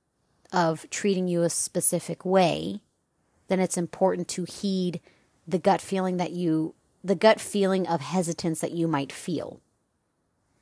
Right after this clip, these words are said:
and move away from that and, and, you know, go in a different, in a different path, a different, a different area would beseech you to do such. But accepting that love from somebody, when somebody,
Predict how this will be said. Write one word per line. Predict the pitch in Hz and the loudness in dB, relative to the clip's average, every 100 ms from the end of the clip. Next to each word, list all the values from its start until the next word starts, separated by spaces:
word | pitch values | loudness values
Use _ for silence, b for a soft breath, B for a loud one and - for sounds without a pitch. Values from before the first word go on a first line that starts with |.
| _ | _
and | 185 180 | 0 4
move | 180 170 | 4 4
away | 156 160 | 4 4
from | 156 151 | 2 -2
that | 139 - - - | -4 -6 -14 -6
and, | 165 151 | -2 -2
and, | 156 156 147 151 _ _ _ | -2 -2 -2 -4 _ _ _
you | 175 160 | -6 -4
know, | 147 | -4
go | 165 190 185 | 2 6 8
in | 180 | 8
a | 165 | 4
different, | 170 - 160 - | 2 2 -2 -2
in | 175 170 | -2 0
a | |
different | 165 - 143 - | 0 -2 -6 -8
path, | - 143 - | -10 -10 -12
a | 170 | -8
different, | 175 165 165 165 | -6 -4 -6 -6
a | |
different | 170 175 - 151 | -8 -10 -14 -16
area | 160 156 - | -16 -18 -18
would | - 160 | -18 -18
beseech | - 165 - 190 - - | -16 -16 -12 -12 -12 -12
you | 151 156 | -14 -16
to | - | -16
do | 151 156 - | -14 -14 -14
such. | - - - - - _ _ _ _ _ _ _ _ _ _ _ _ _ _ _ _ _ _ _ _ _ _ b b | -18 -18 -16 -16 -18 _ _ _ _ _ _ _ _ _ _ _ _ _ _ _ _ _ _ _ _ _ _ b b
But | - | -10
accepting | 175 - - 262 254 - 196 | -8 -8 -8 -6 -6 -6 -6
that | 175 160 | -6 -6
love | 160 156 143 143 - | -6 -6 -6 -10 -18
from | - 160 | -14 -12
somebody, | - 147 147 143 | -10 -12 -10 -10
when | 151 156 | -10 -10
somebody, | - 202 190 190 180 | -8 -8 -6 -6 -6